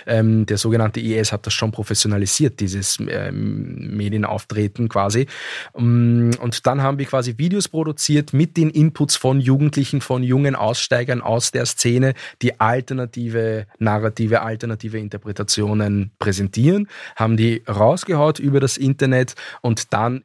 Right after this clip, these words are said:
über diesen Content, über diese Videos mit jungen Leuten diskutiert. Und, ähm, ich hab da eine Nachtschicht gehabt und dann hat ein junger Mann, vermute ich jetzt mal vom, äh, Account her, ähm, aus heiterem Himmel geschrieben, dass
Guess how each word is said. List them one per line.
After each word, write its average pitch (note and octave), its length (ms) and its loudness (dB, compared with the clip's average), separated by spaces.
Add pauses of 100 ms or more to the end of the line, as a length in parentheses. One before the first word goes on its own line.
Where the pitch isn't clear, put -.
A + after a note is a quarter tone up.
über D#3+ 360 4
diesen C3+ 360 -2
Content, A#2 460 0
über C3 200 0
diese A#2+ 280 -2
Videos B2 500 2
mit A#2+ 320 0
jungen B2 340 2
Leuten G#2+ 640 0
diskutiert. - 800 -4 (460)
Und, A#2 340 0
ähm, A2+ 420 0
ich A2+ 120 -4
hab A#2+ 60 -4
da A#2+ 60 0
eine A#2 120 2
Nachtschicht A#2 440 -2
gehabt C#3 300 -4
und A#2+ 80 -4
dann A#2 140 -2
hat A2+ 280 -4 (140)
ein A#2+ 520 0 (240)
junger G#2 320 0
Mann, G2 340 2
vermute G2 280 -8
ich G2+ 60 -8
jetzt G2 160 -8
mal G#2+ 160 -6
vom, F#2+ 420 -4
äh, - 40 -2
Account G2 760 -6
her, A2 220 -2 (540)
ähm, G#2 280 0
aus - 560 2
heiterem C#3 420 -2
Himmel C3 460 -4
geschrieben, A#2+ 640 0
dass G#2 400 0